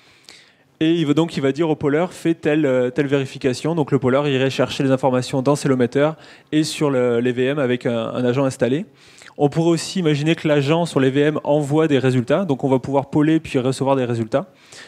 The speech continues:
Tout ça arrive au scheduler qui, lui, va préparer les notifications pour le réactionneur, qui, lui, enverra, enverra, pardon, les notifications d'une manière ou d'une autre par mail ou sur, euh, sur Rabbit M Q. Et, euh,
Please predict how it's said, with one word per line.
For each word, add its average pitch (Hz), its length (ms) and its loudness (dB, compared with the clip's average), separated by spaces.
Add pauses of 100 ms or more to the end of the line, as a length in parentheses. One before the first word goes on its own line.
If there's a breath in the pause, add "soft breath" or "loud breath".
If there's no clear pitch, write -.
(340 loud breath)
Tout 175 120 -2
ça 175 180 0
arrive 170 220 2
au 147 80 2
scheduler 147 480 0
qui, 151 140 -8
lui, 151 240 0
va 151 380 0
préparer 175 320 0
les 175 60 0
notifications 160 760 -4 (500 loud breath)
pour 165 120 0
le 151 80 4
réactionneur, 147 680 0 (180)
qui, - 140 -8
lui, 139 120 2
enverra, 135 380 2 (280)
enverra, 151 420 2
pardon, 135 340 2
les 131 180 0
notifications 143 560 -2
d'une 139 160 -4
manière 139 240 0
ou 135 80 2
d'une 135 160 -2
autre 139 140 -2
par 131 200 0
mail 127 300 0
ou 120 140 -4
sur, 120 340 -6
euh, 113 220 0
sur 123 160 -4
Rabbit 120 260 0
M 120 120 -2
Q. 143 160 0 (840 loud breath)
Et, 151 240 0
euh, 131 340 2